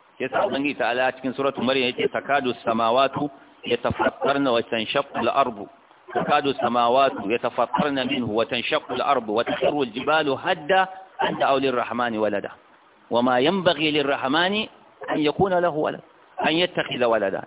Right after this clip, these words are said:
إن كل من في السماوات والأرض إلا آتي الرحمن عبدا." Ubangiji subhanahu wata'ala ya ce sama ta kusa ta kiccice,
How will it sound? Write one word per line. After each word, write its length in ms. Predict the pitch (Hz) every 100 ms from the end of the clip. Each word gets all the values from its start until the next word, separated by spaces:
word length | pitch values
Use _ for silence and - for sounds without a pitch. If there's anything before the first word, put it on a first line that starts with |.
| 170
إن 180 | 202 185
كل 260 | 196 170 147
من 200 | 151 160
في 140 | - 143
السماوات 540 | - 131 135 143 147
والأرض 320 | 131 120 139 123
إلا 420 | 135 131 123 127
آتي 140 | 131
الرحمن 560 | 117 110 117 139 156 151
عبدا." 360 | 143 143 170 175 - - - - - _ _ _ -
Ubangiji 420 | 113 147 - 151 -
subhanahu 320 | 139 143 135
wata'ala 480 | 131 139 143 147 143
ya 120 | 147
ce 180 | - 120 -
sama 200 | 165 156
ta 220 | - 143
kusa 240 | 143 151 160
ta 100 | 127
kiccice, 640 | - 185 - 139 - 107